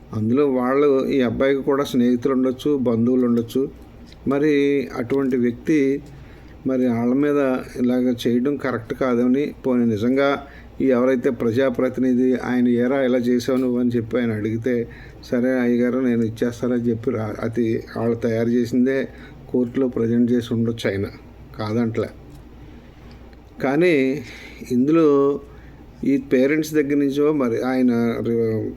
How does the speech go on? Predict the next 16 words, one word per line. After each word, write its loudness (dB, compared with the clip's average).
పోలీసు 0
వారు 2
ఎవరైతే 0
పట్టమట -2
పోలీసులు -2
ఎవరైతే -2
ఉన్నారో -4
వాళ్ళు 0
పోలీసులు -2
ఒక -4
ఎఫ్ఐఆర్ 0
ఇష్యూ 0
చేశారు. -2
ఆ -4
ఎఫ్ఐఆర్ -2
ఏంటంటే -2